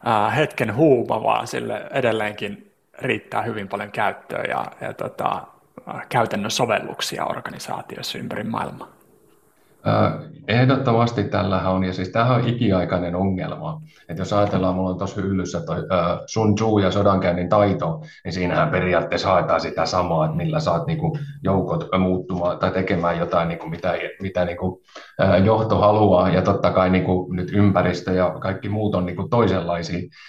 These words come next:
Speaker 2: ja että ehkä hänen menetelmiä ei nykypäivänä, niinku, kannattaisi, ää, ää, erityisesti, niinku, yrityksissä, ää, hyödyntää. Mut siis ajattelu, se on sitä samaa, että mit-, miten me saamme, niinku, ää, eri, eri asiat tapahtumaan, niin sitä tässä koitetaan ratkoa. Ja tää on nyt selkeästi se,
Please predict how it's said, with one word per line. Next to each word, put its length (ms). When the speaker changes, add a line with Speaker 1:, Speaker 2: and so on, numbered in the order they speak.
Speaker 2:
ja 240
että 140
ehkä 240
hänen 400
menetelmiä 720
ei 60
nykypäivänä, 720
niinku, 220
kannattaisi, 580
ää, 160
ää, 640
erityisesti, 500
niinku, 200
yrityksissä, 720
ää, 180
hyödyntää. 560
Mut 140
siis 140
ajattelu, 800
se 100
on 160
sitä 180
samaa, 400
että 100
mit-, 180
miten 300
me 60
saamme, 360
niinku, 360
ää, 380
eri, 500
eri 200
asiat 300
tapahtumaan, 680
niin 80
sitä 280
tässä 420
koitetaan 440
ratkoa. 420
Ja 80
tää 140
on 60
nyt 160
selkeästi 640
se, 260